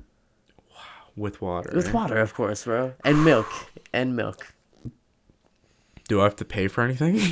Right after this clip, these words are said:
Speaker 1: <laughs> 'Cause that's off the table. <laughs>
Speaker 2: You don't have to, bro.
Speaker 1: Like, I don't even give a shit if
Speaker 2: Nah,
Speaker 1: you
Speaker 2: you don't,
Speaker 1: lose,
Speaker 2: you don't
Speaker 1: like,
Speaker 2: have to, bro. You don't have to.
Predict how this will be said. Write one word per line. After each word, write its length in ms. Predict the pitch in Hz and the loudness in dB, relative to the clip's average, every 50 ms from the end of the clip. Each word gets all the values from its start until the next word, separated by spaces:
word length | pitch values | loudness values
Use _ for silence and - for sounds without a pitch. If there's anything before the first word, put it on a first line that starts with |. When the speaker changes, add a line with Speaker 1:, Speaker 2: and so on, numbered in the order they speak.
| 170 - - 220 247 240 190 - - - - - - | -2 -6 -6 -6 -6 -6 -6 -10 -12 -14 -14 -12 2
Speaker 1:
<laughs> 300 | - 370 381 320 294 302 - | 4 4 6 6 4 2 -2
'Cause 300 | - - 370 220 147 - - - 208 220 185 131 | -8 -6 -6 -6 -6 -6 -6 -4 -2 -2 0 4
that's 220 | 131 131 131 - | 4 4 8 8
off 220 | 156 143 139 139 - | 10 8 8 8 6
the 100 | 151 135 | 2 2
table. 880 | 131 - - - 160 165 - - 196 - - 233 240 - 349 339 - - | 2 4 6 8 8 8 8 6 -2 4 4 4 6 6 2 2 2 0
<laughs> 40 | - _ - - - _ - 339 - - - - - - - - - - - | -8 _ -8 -8 -8 _ -8 -8 -8 -8 -10 -10 -10 -10 -8 -14 -14 -8 -2
Speaker 2:
You 80 | 160 | 0
don't 120 | 175 170 156 | 2 2 2
have 240 | 139 147 160 175 156 | 2 4 2 2 4
to, 300 | 147 147 147 113 110 135 | 4 2 2 2 2 2
bro. 200 | 113 120 135 143 | 4 4 4 4
Speaker 1:
Like, 180 | 151 139 131 | 4 4 6
I 80 | 135 139 | 6 6
don't 100 | 147 156 | 6 4
even 220 | 156 151 147 147 | 2 0 0 2
give 120 | 135 139 139 | 2 2 2
a 60 | 139 | 2
shit 240 | 139 - - 131 120 | 0 0 0 4 4
if 80 | 120 | 4
Speaker 2:
Nah, 240 | 156 165 175 175 165 | 6 8 8 10 10
Speaker 1:
you 60 | 139 | 10
Speaker 2:
you 60 | 135 165 | 10 8
don't, 100 | 180 165 | 8 8
Speaker 1:
lose, 160 | 151 139 127 | 6 6 4
Speaker 2:
you 60 | 143 | 4
don't 100 | - 156 | 4 4
Speaker 1:
like, 80 | 156 156 | 6 6
Speaker 2:
have 180 | 156 156 151 - | 4 2 2 0
to, 120 | 131 117 | -2 -2
bro. 160 | 101 98 98 | -2 -2 0
You 120 | 104 107 113 | 0 0 0
don't 100 | 113 113 | -2 -2
have 200 | 117 117 107 - | -4 -6 -8 -8
to. 100 | - 95 | -10 -10